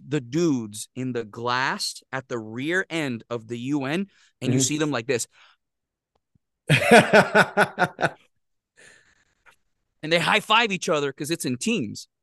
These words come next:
Speaker 2: Yeah, yeah.
Speaker 1: <clears throat> It's in teams. And they <laughs> high five. You see the guy just in the back. It's, it's like, like a fucking, like an N B A game. Like,
Speaker 2: Really?
Speaker 1: fucking, dude, yeah. 'Cause think about it. The average person can speak about one hundred and fifty to a hundred and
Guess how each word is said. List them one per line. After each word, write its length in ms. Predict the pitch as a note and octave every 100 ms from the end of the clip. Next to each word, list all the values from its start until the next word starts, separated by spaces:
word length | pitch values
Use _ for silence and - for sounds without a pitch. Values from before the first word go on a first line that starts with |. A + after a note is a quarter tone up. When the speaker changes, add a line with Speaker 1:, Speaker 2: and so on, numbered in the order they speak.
| _ -
Speaker 2:
Yeah, 180 | A3+
yeah. 260 | B2 A#2+ A2 -
Speaker 1:
<clears throat> 320 | _ _ -
It's 120 | D#3+
in 120 | C#3+
teams. 400 | B2+ G3+ D3+ G#2 - - - -
And 120 | E3
they 40 | E3
<laughs> 140 | D3+
high 100 | G#3
five. 240 | G3 G#3 - - _ -
You 60 |
see 180 | C#3 G3
the 60 | F3+
guy 180 | F3+ F3+
just 160 | C#3
in 60 | E3+
the 80 | D3
back. 300 | E3 F3 D#3
It's, 300 | - - - _ _ _ _ -
it's 100 | -
like, 100 | F#3+ D#3 -
like 160 | G3
a 60 | E3+
fucking, 440 | - A3 G3+ F#3+ F3+
like 140 | F3+
an 80 | F3
N 140 | G#3+ B3
B 160 | A#3+
A 100 | A3+
game. 300 | G3+ A3 G#3
Like, 220 | F3 D#3+ -
Speaker 2:
Really? 520 | A#3+ A#3 E3+ B2+ - - _ _ _
Speaker 1:
fucking, 300 | F3+ E3+ C#3+ F3
dude, 260 | G#3 F#4+ A#3
yeah. 440 | C#4+ A4 G3 A2 -
'Cause 180 | A#3 G3+
think 200 | D#4+ F4+
about 280 | D4 F#3
it. 60 | -
The 160 | C#3 F#3
average 340 | G#3 E4 -
person 380 | - F#3+ G3+ F3
can 160 | D3+ C3+
speak 320 | - D3+ D3
about 340 | A#2+ A#2+ A2+
one 220 | A2+ C3 D3
hundred 320 | D#3 D#3 D3+
and 100 | D3
fifty 400 | B2+ B2 - A#2+
to 240 | - G#2 -
a 80 | G2+
hundred 300 | A2+ A#2+
and 80 | A#2+